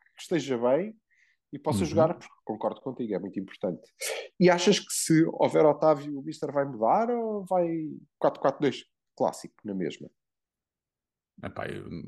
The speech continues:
Speaker 2: o Otávio pode começar na ala e fazer a mesma coisa que faz sempre, né?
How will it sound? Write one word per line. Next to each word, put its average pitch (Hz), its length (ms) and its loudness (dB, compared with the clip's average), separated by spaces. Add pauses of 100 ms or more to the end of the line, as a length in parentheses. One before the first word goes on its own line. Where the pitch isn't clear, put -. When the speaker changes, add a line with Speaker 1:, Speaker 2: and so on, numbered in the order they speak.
(240)
Speaker 2:
o 90 160 -8
Otávio 104 380 2
pode 110 300 0
começar 113 360 0
na 107 120 2
ala 107 200 2
e 104 40 -4
fazer 101 320 -6
a 101 40 -4
mesma 101 280 -4
coisa 104 280 -6
que - 100 -16
faz 98 200 -8
sempre, 92 340 -6
né? 85 400 -12